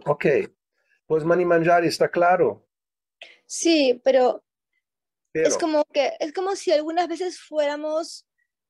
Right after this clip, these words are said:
Speaker 2: eh, mm, mm, mm, tuviéramos Madhyama Adhikari fe, pero algunas veces estaría como si esta-, estuviéramos un poco canistas,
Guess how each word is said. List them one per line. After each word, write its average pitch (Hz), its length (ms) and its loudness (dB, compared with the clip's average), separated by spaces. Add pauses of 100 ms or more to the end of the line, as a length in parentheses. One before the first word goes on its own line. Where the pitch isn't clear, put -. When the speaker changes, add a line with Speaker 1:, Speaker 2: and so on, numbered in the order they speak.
Speaker 2:
eh, 233 600 -4 (400)
mm, 247 340 -10 (420)
mm, 247 380 -4
mm, - 120 -12 (180)
tuviéramos 294 480 2
Madhyama 269 640 -2
Adhikari 247 640 -8
fe, 277 540 -8
pero 254 180 0
algunas 277 340 -4
veces 302 240 -10
estaría 262 540 -4
como 294 240 -10
si - 220 -20 (400)
esta-, - 320 -6
estuviéramos 294 500 -4
un 285 120 -8
poco 285 200 -4
canistas, 247 960 -6